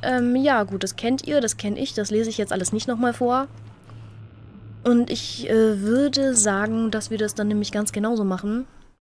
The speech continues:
Und ihr dann euren Namen sagt, ich zwei Listen mache mit Ödländer und Bewohner und dann halt den Zufall entscheiden lasse, wer in die Vault kommt und wer nicht.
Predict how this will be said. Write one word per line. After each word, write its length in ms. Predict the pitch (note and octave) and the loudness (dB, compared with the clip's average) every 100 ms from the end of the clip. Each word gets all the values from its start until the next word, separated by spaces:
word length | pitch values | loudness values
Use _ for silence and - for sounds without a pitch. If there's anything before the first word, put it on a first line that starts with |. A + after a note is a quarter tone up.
| _ _ _ _ _ _ - | _ _ _ _ _ _ -6
Und 640 | - G#3+ G#3+ G#3+ G#3+ G#3 - - | 2 4 4 4 2 0 -4 -2
ihr 480 | A3 A3+ A3 G#3+ | 2 4 4 0
dann 600 | G3+ G3 F#3+ G3 G3 G3+ G3+ - - _ | -2 -4 -4 -2 -4 -6 -10 -20 -20 _
euren 220 | G#3 G3+ | 0 2
Namen 240 | G#3+ A#3+ C4+ | 4 4 4
sagt, 420 | B3+ C4+ C#4+ - - | 4 2 0 -8 -10
ich 160 | - | -6
zwei 240 | - - G3+ | -2 2 2
Listen 260 | C#4+ - | 2 2
mache 300 | B3+ B3+ B3+ | 0 2 2
mit 220 | A3+ G#3+ | 2 0
Ödländer 560 | - B3 A#3+ A#3+ A#3 A3+ | -4 -2 0 2 4 4
und 100 | G#3+ | 0
Bewohner 540 | G3+ F#3+ A#3+ B3 A#3+ | -2 0 2 2 0
und 300 | - G#3 G#3 | -2 -4 -2
dann 300 | G#3+ G#3 G#3 G#3 - - _ | -2 0 -2 -4 -14 -20 _
halt 240 | G#3 G3+ G#3 | 2 4 4
den 160 | G#3+ | 0
Zufall 300 | - C#4 B3+ | -2 -4 -2
entscheiden 440 | - A3+ A3+ G#3+ G#3 | -2 -4 -2 -2 0
lasse, 540 | G3+ - G3 F#3+ E3+ | 0 0 0 -2 2
wer 300 | G#3 C4 C4+ | 4 4 4
in 120 | A3+ | 0
die 140 | G#3 F#3+ | 0 2
Vault 320 | F#3 G#3+ - | 2 2 -2
kommt 280 | - G3+ - | -6 -6 -4
und 180 | E3+ | -6
wer 120 | E3 E3 | -4 -2
nicht. 300 | D4+ - | -2 -4